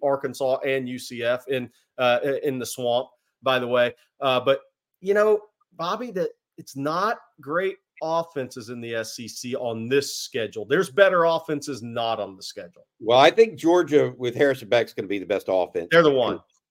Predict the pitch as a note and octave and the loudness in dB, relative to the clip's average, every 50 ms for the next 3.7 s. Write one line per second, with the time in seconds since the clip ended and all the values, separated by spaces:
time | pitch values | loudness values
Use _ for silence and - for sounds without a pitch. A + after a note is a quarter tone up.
0 | _ _ _ - B2 G#2+ G2+ - - - C3 C3+ D3+ D#3+ D#3+ D#3 E3 F#3+ G3+ E3+ | _ _ _ 0 2 2 2 2 0 2 4 6 6 6 4 4 2 4 4 2
1 | D3 D3 C3+ A2 - - _ _ _ - A#2+ - - D#3+ F#3 F#3 - D#3 C#3+ C3 | 2 2 2 0 -2 -6 _ _ _ -6 -2 4 6 6 6 6 4 2 0 0
2 | C3 - D#3 D3+ C3+ C3 C3 A2+ A2+ B2 A#2 A2+ - - - G#2 F#2+ - - - | 0 0 -2 -2 -2 -4 -4 2 4 4 4 2 0 -8 -14 -14 -12 -12 -12 -10
3 | - B2+ C3+ C#3+ E3 D#3+ D3 C#3 D#3 E3 E3+ E3+ E3+ | -8 -6 -4 -2 -2 -4 -4 -2 0 2 2 2 2